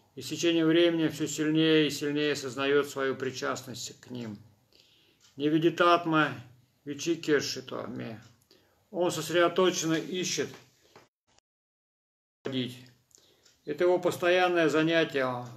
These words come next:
Он всегда ищет способ доставить мне радость. Для него это единственный закон,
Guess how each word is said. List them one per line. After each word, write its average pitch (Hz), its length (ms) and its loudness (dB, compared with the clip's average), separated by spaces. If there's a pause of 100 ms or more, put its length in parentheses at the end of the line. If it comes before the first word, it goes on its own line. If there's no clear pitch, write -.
(100)
Он 160 220 -8
всегда 165 420 2
ищет 151 300 -2
способ 151 480 -2
доставить 143 580 0
мне 139 140 -4
радость. 139 540 -2 (580)
Для 139 140 0
него 180 280 4
это 180 160 2
единственный 160 680 -2
закон, 139 580 -2